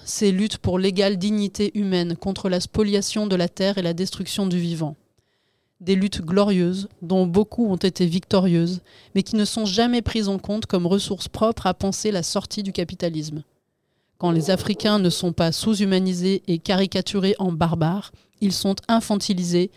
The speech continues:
considérés comme incapables de changer eux-mêmes leur sort et de mener leur propre lutte. C'est aux Européens, via leurs O N G et leur saupoudrage humanitaire, de les sauver de la famine, des multinationales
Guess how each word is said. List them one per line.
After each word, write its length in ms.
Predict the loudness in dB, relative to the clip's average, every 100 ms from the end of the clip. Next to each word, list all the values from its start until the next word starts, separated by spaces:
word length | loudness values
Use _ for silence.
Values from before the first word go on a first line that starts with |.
| -20 -14 -2
considérés 500 | 0 2 2 2 2
comme 240 | 2 0 -2
incapables 580 | -2 0 2 2 2
de 100 | 2
changer 380 | 0 0 0 0 2
eux-mêmes 340 | 2 4 2
leur 180 | 2 0
sort 380 | -2 -2 0 0
et 100 | 0
de 100 | 2
mener 280 | 4 2 2
leur 160 | 0 -2
propre 400 | -4 -6 -2 -2
lutte. 400 | -2 -6 -12 -16 _ _ _ -4
C'est 220 | -2 2
aux 100 | 2
Européens, 680 | 4 4 2 2 4 4 2
via 160 | 0
leurs 260 | 0 -2 -2
O 60 |
N 160 | 0 0
G 220 | 0 2
et 100 | 2
leur 160 | 0 -2
saupoudrage 640 | -6 -6 -6 -4 -4 -2
humanitaire, 600 | -2 0 -2 0 0 2
de 100 | 2
les 100 | 2
sauver 340 | 2 2 2
de 100 | 4
la 120 | 2 2
famine, 440 | 2 2 2 0 -4 -16 0
des 100 | 2
multinationales 840 | 2 0 0 0 0 0 2 2